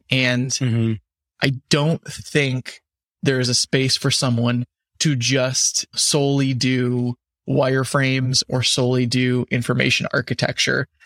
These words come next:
Speaker 1: I, I, I, obviously there's exceptions, but to break into that as, like, a new person, a new product is, or a new U Xer who's like, "I'm not gonna do U I. I'm just gonna do, like,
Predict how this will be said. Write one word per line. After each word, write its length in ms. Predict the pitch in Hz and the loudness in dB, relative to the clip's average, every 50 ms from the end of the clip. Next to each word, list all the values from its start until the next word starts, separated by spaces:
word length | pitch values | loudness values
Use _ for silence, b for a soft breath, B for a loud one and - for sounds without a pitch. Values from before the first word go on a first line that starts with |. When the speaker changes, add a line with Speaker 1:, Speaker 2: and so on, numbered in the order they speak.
| B B | B B
Speaker 1:
I, 80 | B 127 _ - - | B -6 _ -2 0
I, 120 | - 185 156 - _ - | 0 0 0 -4 _ -8
I, 80 | 196 - _ _ _ _ _ _ - | -8 -8 _ _ _ _ _ _ 0
obviously 380 | 156 160 165 170 147 151 151 | 2 2 4 2 2 4 2
there's 200 | 139 139 127 120 | 2 2 2 0
exceptions, 720 | 127 - - 131 127 - - 131 135 135 131 131 - - _ b b b b b b b 208 - | 0 0 0 -2 -2 -2 -2 -2 0 0 0 0 0 -2 _ b b b b b b b -6 -2
but 160 | - 120 - _ - - | -2 -4 -4 _ -6 0
to 120 | - 165 135 | 0 0 2
break 420 | 113 143 139 139 143 151 - - | 2 2 2 2 2 2 0 0
into 360 | - 131 135 135 - 156 135 | 0 2 2 2 2 2 2
that 280 | 127 131 131 131 123 - | 2 2 2 0 0 0
as, 180 | - 135 117 131 | 0 0 0 0
like, 300 | 131 127 - - - - _ _ _ _ _ _ _ - 135 | 0 -2 -2 -6 -12 -18 _ _ _ _ _ _ _ -2 0
a 80 | 131 | 2
new 200 | 131 135 143 139 | 2 2 2 2
person, 520 | 113 - - 143 135 135 - - 143 135 - - | 0 0 0 0 2 2 0 0 0 -2 -2 -2
a 80 | 131 | -4
new 520 | 127 131 135 135 139 135 135 135 135 131 127 - | -2 0 0 2 2 2 2 2 2 0 0 -2
product 400 | - - 131 139 143 135 - - | -2 0 0 0 0 -2 -2 -2
is, 140 | 131 120 117 - | -2 -2 0 0
or 120 | - 123 123 | 0 0 0
a 60 | 123 | -2
new 140 | 123 135 139 | 0 0 0
U 200 | 139 127 131 135 131 | 2 2 2 2 2
Xer 460 | 127 123 120 - - 135 135 127 120 | 2 0 0 -2 -2 0 0 0 2
who's 260 | 139 135 127 120 - | 2 2 2 2 2
like, 300 | 131 127 127 - - - _ _ _ _ | 0 0 -2 -4 -8 -16 _ _ _ _
"I'm 100 | - 131 | -2 -2
not 140 | 156 180 180 | -2 0 0
gonna 140 | - 190 185 | 0 0 0
do 120 | 160 170 | 2 2
U 280 | 165 160 143 139 139 131 | 2 2 2 2 2 2
I. 380 | 127 123 123 123 123 127 127 - _ _ - - | 2 2 2 0 0 -2 -2 -6 _ _ -10 -4
I'm 120 | 139 135 | -4 0
just 280 | 123 151 151 143 - - | 2 2 0 0 0 0
gonna 180 | 147 139 123 | 0 0 0
do, 400 | 117 131 131 131 131 127 123 131 - | 0 0 0 2 2 0 0 0 0
like, 380 | - - - - - - - | 0 -2 -2 -4 -8 -12 -14